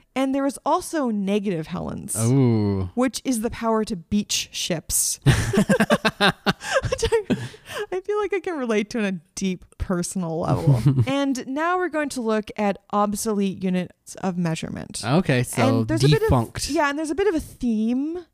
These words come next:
Speaker 1: and the theme is things that made me laugh.
Speaker 2: Okay.
Speaker 1: So I think you'd enjoy these.
Speaker 2: All right.
Speaker 1: Okay, so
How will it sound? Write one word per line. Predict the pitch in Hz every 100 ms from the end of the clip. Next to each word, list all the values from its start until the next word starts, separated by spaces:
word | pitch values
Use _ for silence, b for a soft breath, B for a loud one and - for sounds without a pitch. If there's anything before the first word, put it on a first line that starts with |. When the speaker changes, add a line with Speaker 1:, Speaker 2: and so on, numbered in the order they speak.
| _ 254
Speaker 1:
and | 247
the | 247
theme | 285 269
is | 247 -
things | - 220 220
that | 226
made | 208 196
me | 185
laugh. | 170 160 226 294 -
Speaker 2:
Okay. | 110 127 - - - -
Speaker 1:
So | - 262
I | 247
think | 240 285 262
you'd | 233
enjoy | 208 185 180 196
these. | 254 294 320
Speaker 2:
All | 110
right. | 117 113 117
Speaker 1:
Okay, | 240 214 175 190
so | - 226 226